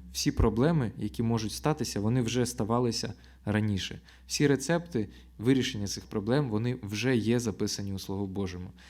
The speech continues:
Наша задача — це звернутися до Слова Божого з відкритим серцем і не нехтувати можливістю отримати допомогою, допомогу від Бога. Наостанок хотів би зачитати Євангеліє від Матвія,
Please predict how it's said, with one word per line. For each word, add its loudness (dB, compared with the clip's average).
Наша 0
задача — 2
це -6
звернутися 0
до 2
Слова 2
Божого 2
з -2
відкритим 0
серцем -2
і 0
не 4
нехтувати 0
можливістю 0
отримати -2
допомогою, 2
допомогу -4
від -6
Бога. 0
Наостанок 0
хотів -2
би 2
зачитати 0
Євангеліє 6
від 0
Матвія, 2